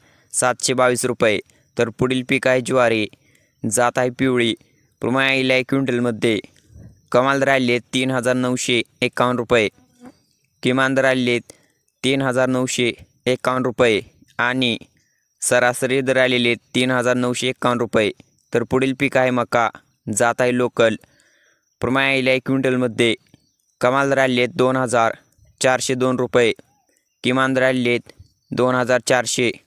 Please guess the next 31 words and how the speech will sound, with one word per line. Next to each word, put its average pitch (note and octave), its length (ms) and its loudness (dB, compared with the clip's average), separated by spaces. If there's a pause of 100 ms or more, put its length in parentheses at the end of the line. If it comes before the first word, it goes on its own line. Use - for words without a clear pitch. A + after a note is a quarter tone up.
(180)
दोन B2 260 -2
रुपये A#2 340 0 (800)
आणि B2 380 0 (460)
सरासरी B2+ 600 0
दर B2+ 140 -2
आलेले B2 320 2
आहेत A2+ 200 -4 (300)
दोन B2 200 0
हजार B2 320 0
चारशे B2 400 0 (240)
दोन B2 240 0
रुपये. A#2 320 2 (420)
तर - 100 0
पुढील C3 380 0
पीक C3 180 0
आहे B2+ 140 2
मूग, B2 300 0 (560)
जात A#2+ 340 0
आहे B2+ 120 2
हिरवा. A#2 340 0 (760)
प्रमाण C3+ 240 -2
आलेले C3+ 220 0
आहे C3 180 0
क्विंटलमध्ये. B2+ 680 0 (800)
कमाल C3 260 2
दर C3+ 100 0
आलेले B2 240 2
आहेत A#2+ 200 -2
आठ B2+ 220 -2
हजार B2 240 0
सातशे B2 500 -2